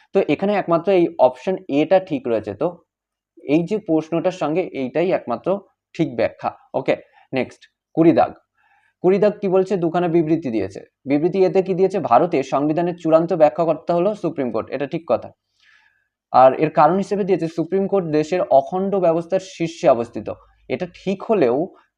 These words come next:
উম, এই প্রথম যে বিবৃতি দিয়েছে এটার ব্যাখ্যা নয়। তো কি হবে? এ আর, এ ও আর সঠিক হলেও এ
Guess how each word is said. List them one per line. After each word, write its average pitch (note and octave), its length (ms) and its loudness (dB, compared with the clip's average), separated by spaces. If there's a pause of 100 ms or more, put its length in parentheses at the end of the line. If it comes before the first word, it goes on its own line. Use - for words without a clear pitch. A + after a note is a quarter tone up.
(240)
উম, D#3 160 0 (120)
এই D#3+ 100 0
প্রথম D#3+ 540 -2
যে G3 220 6
বিবৃতি D#3 500 0
দিয়েছে D3+ 380 -2
এটার E3 300 4
ব্যাখ্যা C3+ 360 2
নয়। G2 180 -4 (320)
তো E3 80 2
কি F#3+ 180 2
হবে? A2+ 180 6 (400)
এ F3 220 6
আর, G3 120 8 (1080)
এ F#3 280 4
ও E3 140 2
আর C#3 260 4
সঠিক E3+ 420 -2
হলেও D3 320 2 (960)
এ E3 280 0